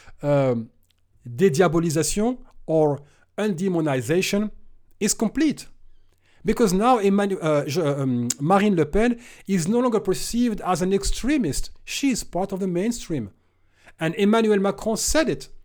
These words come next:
I respect you as a candidate. He, he, not once in the three-hour-plus, uh,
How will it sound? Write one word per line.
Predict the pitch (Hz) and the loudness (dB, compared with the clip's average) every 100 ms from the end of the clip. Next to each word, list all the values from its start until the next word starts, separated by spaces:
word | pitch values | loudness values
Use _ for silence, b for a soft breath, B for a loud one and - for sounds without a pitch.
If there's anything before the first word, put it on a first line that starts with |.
| - - _ _ _ _ _ _ _ - | -20 -20 _ _ _ _ _ _ _ -4
I | 139 | -2
respect | 151 - - 226 - 196 | 0 0 0 0 0 -4
you | 214 | -2
as | 160 | -2
a | 185 | 0
candidate. | 247 269 160 123 - - _ _ _ _ _ _ | 2 2 0 -2 -4 -20 _ _ _ _ _ _
He, | - 165 | -2 0
he, | 151 175 156 - _ - | 0 -2 -4 -12 _ -4
not | 208 247 | -2 0
once | 240 320 226 - - | 2 2 2 -2 -8
in | 175 160 | -8 -6
the | 175 151 | -6 -6
three-hour-plus, | - 226 240 233 208 190 202 214 180 | -4 -2 0 2 2 0 0 0 0
uh, | 151 | -2